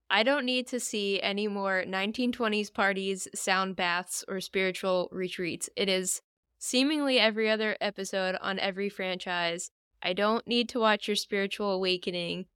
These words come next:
If you say something horrible, own why you said it and move on, because every season you have at least one housewife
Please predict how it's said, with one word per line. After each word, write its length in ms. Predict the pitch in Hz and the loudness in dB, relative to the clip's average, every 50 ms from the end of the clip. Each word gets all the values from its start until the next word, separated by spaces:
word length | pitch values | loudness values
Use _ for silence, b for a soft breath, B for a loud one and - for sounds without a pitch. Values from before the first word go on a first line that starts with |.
| _ _ _ _ _ - | _ _ _ _ _ -10
If 140 | - 196 - | -8 -6 -4
you 140 | 202 208 | -4 -2
say 260 | 202 - - 208 214 233 | 0 4 6 6 6 6
something 420 | - 262 247 240 - 262 247 240 | 6 4 2 2 2 2 2 2
horrible, 680 | 240 220 208 208 196 202 190 - 190 185 185 185 185 - - - | 2 2 2 2 2 0 -2 -2 -2 -2 0 -2 -4 -4 -4 -2
own 240 | 202 196 202 214 220 | 0 0 0 0 2
why 140 | 220 214 214 | 2 2 4
you 180 | 214 214 214 214 | 2 2 0 -2
said 280 | - - 196 180 175 | 0 0 0 0 2
it 160 | 175 175 165 | 0 0 0
and 160 | - 185 190 190 | -2 -2 -2 -2
move 220 | 185 185 180 185 | -2 -2 -2 -2
on, 320 | - - 175 160 - 196 | -2 -2 -2 -2 -4 -6
because 480 | 190 - 190 - 196 180 170 170 - - _ _ _ _ _ _ _ - | -6 -8 -4 0 0 0 0 0 -4 -8 _ _ _ _ _ _ _ 4
every 320 | 202 214 208 220 262 277 | 4 4 4 6 4 4
season 680 | 294 - - 226 220 220 214 214 202 196 196 202 208 202 _ _ _ _ _ - | 4 4 2 4 4 4 4 2 0 0 0 0 -2 -4 _ _ _ _ _ -4
you 100 | - 208 | 0 2
have 180 | 202 196 196 190 | 2 2 2 0
at 160 | - - 196 | -2 -4 -2
least 320 | 190 202 220 262 262 - 262 | 0 0 0 0 0 0 0
one 180 | 254 262 262 | 2 2 2
housewife 760 | 254 240 196 196 196 - - - 202 180 170 180 196 - - | 2 2 2 2 2 0 -2 -2 0 0 0 0 -2 -4 -10